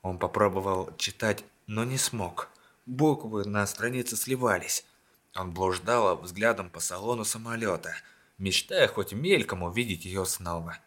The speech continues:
Один раз она встретилась взглядом с его горящими глазами. Он блуждал взглядом по салону самолёта – мечтая хоть мельком увидеть её снова. Один раз она встретилась взглядом с его горящими глазами,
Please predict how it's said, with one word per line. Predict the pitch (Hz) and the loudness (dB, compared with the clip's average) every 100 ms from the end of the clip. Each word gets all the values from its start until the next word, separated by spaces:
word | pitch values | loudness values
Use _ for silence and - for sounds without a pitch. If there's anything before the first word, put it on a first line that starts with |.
| _ _ _ _ _ - | _ _ _ _ _ 0
Один | 101 90 90 | 2 2 4
раз | 95 107 - | 6 6 4
она | 92 92 | 0 -2
встретилась | 87 - 113 107 101 95 | -2 2 2 4 4 2
взглядом | 92 92 92 110 127 110 95 - | 0 -4 0 4 4 4 -2 -6
с | - - | -8 -6
его | 127 131 | -2 -2
горящими | 123 147 143 107 - 85 | 2 4 4 4 0 0
глазами. | 85 98 104 104 85 82 - _ - | 4 6 6 2 -2 -6 -16 _ 0
Он | 107 95 | 0 2
блуждал | 98 104 104 113 107 101 85 | 4 4 6 6 8 6 4
взглядом | 87 92 113 139 123 113 | -2 -8 0 2 2 0
по | 95 | 0
салону | - 95 101 95 | 2 4 4 2
самолёта – | - 95 92 90 85 82 78 - _ - - | -2 0 0 2 0 -4 -10 -18 _ -20 -10
мечтая | 147 160 - 180 127 | -2 0 2 4 4
хоть | 107 104 | 2 0
мельком | 107 131 170 139 - 104 | -4 -2 0 2 0 -2
увидеть | 104 92 107 101 - | -2 0 0 0 -2
её | 98 95 | 0 2
снова. | 92 - 101 95 85 82 - _ _ _ _ | 2 0 2 2 2 -4 -12 _ _ _ _
Один | - 90 90 90 | -2 0 2 2
раз | 104 117 95 - | 6 8 6 2
она | 87 87 | -4 -6
встретилась | 82 - 110 110 101 92 | -6 -4 -2 0 0 0
взглядом | 76 92 90 113 113 101 | -4 -8 0 4 4 2
с | 92 | -4
его | 92 101 113 110 | -8 -2 -2 -2
горящими | 107 101 101 - 107 98 | 0 4 4 2 0 -2
глазами, | 110 117 117 101 82 - | 0 2 2 -2 -4 -10